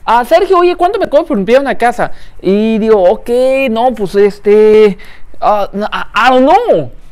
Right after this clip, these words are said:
¿Sabes qué? Este, oh my God, ¿qué hago?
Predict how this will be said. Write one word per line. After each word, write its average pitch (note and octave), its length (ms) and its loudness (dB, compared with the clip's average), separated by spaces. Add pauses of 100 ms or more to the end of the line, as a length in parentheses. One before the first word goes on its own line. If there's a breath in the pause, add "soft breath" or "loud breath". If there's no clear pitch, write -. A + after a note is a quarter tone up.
(160)
¿Sabes C#4 440 -2
qué? D#4+ 260 2
Este, B3 400 -2 (260)
oh G3+ 300 -8
my F3 180 -6
God, F#3 280 -8
¿qué G#3 100 -6
hago? F#3 320 -2